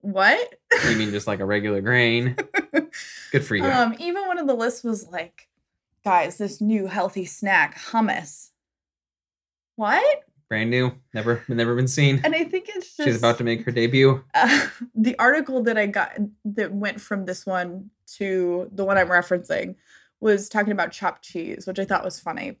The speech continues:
Speaker 1: because we've talked about chopped cheese.
Speaker 2: Love a chopped
Speaker 1: And
Speaker 2: cheese.
Speaker 1: this is our own fault for bringing this to the masses. We obviously shouldn't have done this.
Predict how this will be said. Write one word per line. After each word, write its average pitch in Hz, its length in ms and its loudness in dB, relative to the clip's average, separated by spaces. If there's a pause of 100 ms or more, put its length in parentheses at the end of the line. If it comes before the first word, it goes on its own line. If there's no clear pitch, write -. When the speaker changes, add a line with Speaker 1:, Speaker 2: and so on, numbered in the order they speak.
(100)
Speaker 1:
because 190 220 -6
we've 208 220 0
talked 165 260 0
about 156 240 -2
chopped - 260 -8
cheese. - 480 -12
Speaker 2:
Love - 120 -10
a - 20 -14
chopped - 300 -10
Speaker 1:
And 190 100 -2
Speaker 2:
cheese. 190 180 -6
Speaker 1:
this - 220 0
is 180 220 -8
our 170 180 4
own 170 220 0
fault 151 360 -4
for 170 100 -6
bringing 156 340 -6
this 147 220 -10
to - 100 -14
the 156 80 -8
masses. 139 500 -6
We 156 140 -8
obviously 156 400 -6
shouldn't 147 220 -10
have 123 120 -10
done 185 160 -2
this. - 320 -12